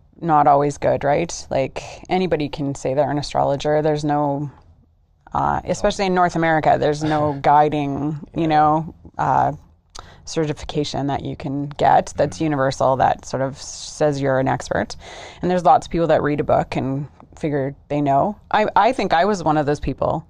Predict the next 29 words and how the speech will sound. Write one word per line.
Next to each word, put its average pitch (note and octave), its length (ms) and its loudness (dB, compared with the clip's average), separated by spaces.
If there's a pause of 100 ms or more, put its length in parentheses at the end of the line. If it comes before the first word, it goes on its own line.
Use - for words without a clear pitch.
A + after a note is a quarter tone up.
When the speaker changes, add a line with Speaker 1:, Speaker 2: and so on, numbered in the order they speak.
(220)
Speaker 1:
when E3 120 2
I D3 100 2
started C#3+ 380 0
out. - 380 2 (360)
I - 40 -4
thought, - 140 4
"Well, D#3 140 4
I C#3+ 100 2
know D3 200 4
what D3+ 160 4
all C#3+ 120 8
the C3+ 100 0
planets C3+ 400 -4
are. C3+ 400 4
I C#3+ 60 0
know C#3+ 340 0 (160)
what D3+ 140 0
they're C#3+ 120 0
supposed - 300 -4
to D3 60 -6
do." D#3 460 0 (380)
And E3 140 2
I D#3+ 40 4
remember E3 280 2
going D#3+ 180 2
to - 100 -6
my D3 100 0
first D3 300 -2
conference C#3+ 800 -2